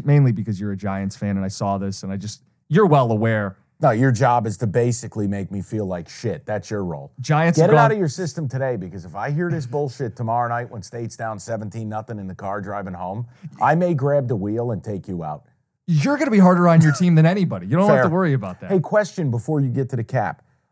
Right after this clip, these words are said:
Speaker 2: Uh, does your car have, uh, Wi-Fi?
Speaker 1: I don't think so.
Speaker 2: Damn. Evan, we may, is there a way to jerry-rig an iPad so we could watch the game on the drive home?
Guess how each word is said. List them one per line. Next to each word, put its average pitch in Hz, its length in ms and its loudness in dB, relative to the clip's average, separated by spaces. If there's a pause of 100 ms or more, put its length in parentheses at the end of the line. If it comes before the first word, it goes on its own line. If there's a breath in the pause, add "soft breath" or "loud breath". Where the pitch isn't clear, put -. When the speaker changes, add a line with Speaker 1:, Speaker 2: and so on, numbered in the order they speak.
(140)
Speaker 2:
Uh, 131 380 4
does 127 200 2
your 180 100 2
car 185 220 0
have, 165 300 -2
uh, 156 40 0
Wi-Fi? 160 460 -4 (2000)
Speaker 1:
I 113 60 -8
don't 160 180 -2
think - 260 -4
so. - 280 -16 (140)
Speaker 2:
Damn. - 260 -20 (600)
Evan, 165 300 4
we 175 120 0
may, 214 220 -4 (160)
is 143 120 0
there 190 100 2
a 202 60 2
way 208 120 0
to 190 80 0
jerry-rig 156 580 0
an 139 60 -4
iPad 139 500 -8
so 139 120 -12
we 127 140 -4
could 117 280 -6
watch 110 400 -10
the 151 80 -4
game 147 320 -2
on 143 80 -4
the 147 60 -4
drive 143 260 -4
home? 151 240 -6